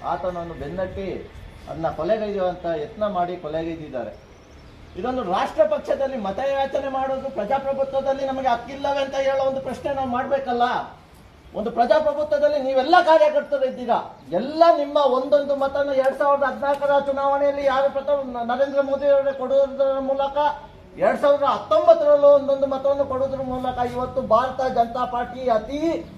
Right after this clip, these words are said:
ದೊಡ್ಡ ಪಾರ್ಟಿ ಅಂತ ಹೇಳಿ ವಿಶ್ವದಲ್ಲೇ ಹೊಂದಿದೆ. ಇಂಥ ಪಕ್ಷದ ಮತಯಾಚನೆಗೆ ಹೋಗಿದ್ದಂಥ ಕಾರ್ಯಕರ್ತ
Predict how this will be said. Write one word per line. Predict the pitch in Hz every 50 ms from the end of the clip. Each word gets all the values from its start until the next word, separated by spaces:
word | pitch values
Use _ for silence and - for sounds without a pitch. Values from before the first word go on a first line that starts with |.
| - -
ದೊಡ್ಡ | - 202 226 220 - -
ಪಾರ್ಟಿ | - - 254 254 254 247 247
ಅಂತ | 240 226 233
ಹೇಳಿ | 226 226 226 196
ವಿಶ್ವದಲ್ಲೇ | 185 190 190 240 277 262 262 254 247 240
ಹೊಂದಿದೆ. | 214 202 202 202 190 170 - - 110 - - - - - - 247
ಇಂಥ | 320 339 - 330
ಪಕ್ಷದ | 302 311 269 262 - - 311 294 294
ಮತಯಾಚನೆಗೆ | 277 - 262 - 302 302 302 302 302 302 294 285 294 285 294
ಹೋಗಿದ್ದಂಥ | 269 254 269 285 285 285 - 302 302 294 285 277 - 302
ಕಾರ್ಯಕರ್ತ | 294 294 - - 233 247 294 320 320 302 302 302 269 -